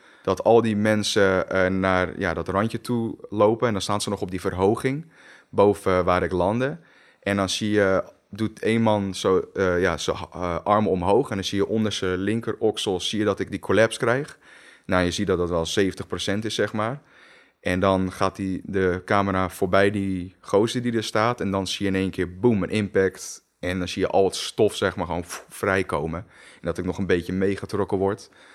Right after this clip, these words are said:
Eh, ik moet zeggen, de, de video, ja, het lijkt toch iets minder hard dan <laughs> hoe het daadwerkelijk was. Dat is echt een harde impact.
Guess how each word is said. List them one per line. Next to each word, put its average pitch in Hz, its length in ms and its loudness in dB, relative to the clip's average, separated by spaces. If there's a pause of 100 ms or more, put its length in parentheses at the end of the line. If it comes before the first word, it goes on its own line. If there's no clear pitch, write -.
(300)
Eh, 85 880 0 (260)
ik 90 160 -8
moet 113 180 0
zeggen, 113 260 4 (360)
de, 90 200 -4
de 98 100 -8
video, 117 480 4
ja, 98 120 4
het 85 140 -2
lijkt 98 300 -4
toch - 240 -2
iets - 200 -6
minder 117 240 0
hard 110 220 2
dan 107 240 2
<laughs> 156 100 8
hoe 135 100 8
het 120 80 8
daadwerkelijk 104 540 4
was. 92 200 0
Dat 90 100 -4
is - 200 -14
echt 113 260 -2
een 107 80 -4
harde 101 240 0
impact. 87 480 -8